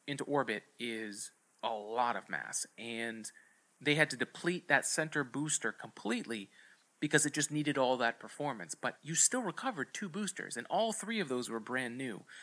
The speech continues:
So to think that you, think about the difference between a company that would launch a center booster with two side boosters, so three rockets essentially, you'd be launching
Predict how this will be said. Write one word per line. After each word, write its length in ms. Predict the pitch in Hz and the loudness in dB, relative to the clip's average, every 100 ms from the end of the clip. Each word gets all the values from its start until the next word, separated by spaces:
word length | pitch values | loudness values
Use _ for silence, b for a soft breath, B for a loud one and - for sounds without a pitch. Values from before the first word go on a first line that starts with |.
| B - | B -2
So 180 | - 139 | 2 2
to 80 | |
think 300 | - 190 196 | 2 0 2
that 220 | - 156 139 | 4 4 4
you, 340 | 139 143 131 B B B _ _ _ _ _ | 2 2 0 B B B _ _ _ _ _
think 140 | 185 | -2
about 160 | 185 160 | 0 0
the 80 | 147 | 2
difference 320 | 143 - 107 | 2 2 -2
between 300 | - 123 139 | -4 -6 -6
a 60 | 127 | -4
company 400 | - 170 165 135 | -2 -2 -2 2
that 240 | 127 - | 2 2
would 160 | 127 135 - _ | 0 -4 -6 _
launch 520 | - 123 120 117 - - _ _ _ _ | -2 2 2 2 -4 -8 _ _ _ _
a 360 | 117 110 104 104 _ _ _ _ _ _ - | -6 -4 -6 -8 _ _ _ _ _ _ -4
center 280 | - 175 180 | 4 6 6
booster 420 | 156 165 - 143 | 4 4 4 2
with 280 | 127 110 - - | 2 -2 -4 -6
two 160 | 196 | 0
side 320 | 180 139 123 | 4 4 4
boosters, 440 | 113 107 - 113 - - | 2 -2 -2 -4 -6 -4
so 180 | 135 | -4
three 220 | 131 180 226 | -4 -2 6
rockets 460 | 175 135 - 113 | 8 8 4 -4
essentially, 520 | 110 - 101 104 135 175 b b b b b b b _ _ _ _ _ - | -4 -4 -4 -4 -4 -6 b b b b b b b _ _ _ _ _ -4
you'd 120 | 139 | 2
be 100 | 143 | 6
launching 540 | 135 151 180 185 185 | 8 10 8 6 0